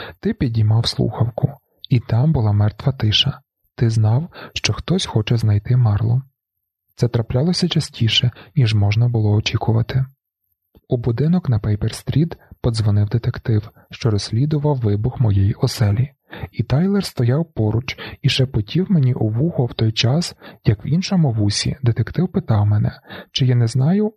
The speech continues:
кого-небудь, хто міг би виготовити динаміт у домашніх умовах. «Нещастя — це природна частина мого розвитку», — шепотів Тайлер, — «у напрямку трагедії та розпаду».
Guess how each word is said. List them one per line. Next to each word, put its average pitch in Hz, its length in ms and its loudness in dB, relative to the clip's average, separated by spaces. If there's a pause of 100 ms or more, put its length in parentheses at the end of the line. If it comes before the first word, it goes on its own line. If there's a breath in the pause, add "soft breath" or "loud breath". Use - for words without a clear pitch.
кого-небудь, 117 800 0
хто - 260 -2
міг 180 240 2
би 151 100 0
виготовити 139 680 0
динаміт 117 580 2
у 123 80 2
домашніх 104 560 0
умовах. 117 560 0 (640)
«Нещастя — 107 680 -2 (100)
це - 120 -2
природна 202 480 -2
частина 151 440 0
мого 151 240 0
розвитку», — 135 580 -2 (260 loud breath)
шепотів - 480 -2
Тайлер, — 104 440 0 (420 loud breath)
«у 127 100 0
напрямку 110 500 -2
трагедії 131 580 0
та 131 180 0
розпаду». 127 560 -2